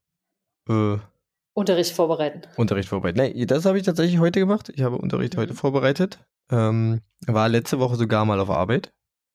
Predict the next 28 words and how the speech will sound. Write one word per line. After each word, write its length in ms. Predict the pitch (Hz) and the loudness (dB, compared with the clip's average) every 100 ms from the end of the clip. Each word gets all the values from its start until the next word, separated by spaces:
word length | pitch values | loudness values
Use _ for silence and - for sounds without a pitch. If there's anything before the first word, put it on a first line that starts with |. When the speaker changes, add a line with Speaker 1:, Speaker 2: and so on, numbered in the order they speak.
| _ _ _ _ _ - | _ _ _ _ _ -8
Speaker 1:
Ja, 160 | - | -2
was 120 | 131 120 | 0 0
ja 80 | |
auch 80 | - | -2
Speaker 2:
Mhm. 40 | 101 | 0
Speaker 1:
keiner 200 | 120 123 | 0 2
glaubt. 260 | 135 151 - | 0 -2 -4
Auch 140 | 113 | 0
in 80 | 113 | 0
den 120 | 110 | 0
Ferien, 600 | - 107 107 123 127 139 | -2 -4 0 0 2 0
äh, 180 | 127 117 | 0 0
gehen 240 | 113 110 113 | 0 0 2
Lehrkräfte 440 | 107 107 117 - | 0 -2 -8 -6
durchaus 320 | 110 110 123 | -4 -2 0
mal 160 | 120 107 | 0 0
auf 120 | 107 | 0
Arbeit, 380 | 98 101 175 - - | 0 0 -2 -4 -6
um, 240 | 107 101 104 | -2 -2 -2
äh, 360 | 107 101 98 101 107 _ _ - - - - - - - | 0 2 2 0 -6 _ _ -20 -20 -20 -20 -20 -16 -2
Speaker 2:
Gab's 120 | 175 | 2
Speaker 1:
Sachen 180 | 117 117 | 2 2
Speaker 2:
Sekt, 120 | 175 | 2
Speaker 1:
vorzubereiten. 1000 | 113 - 147 143 117 - 139 135 143 147 | 0 2 2 2 2 2 2 2 2 0
Speaker 2:
Frühstück? 40 | 123 | 0
Speaker 1:
Oder, 300 | 117 107 107 - - | 2 2 -2 -6 -4
ja, 80 | 107 - - - | -4 -4 -14 -4
genau, 140 | 104 | -4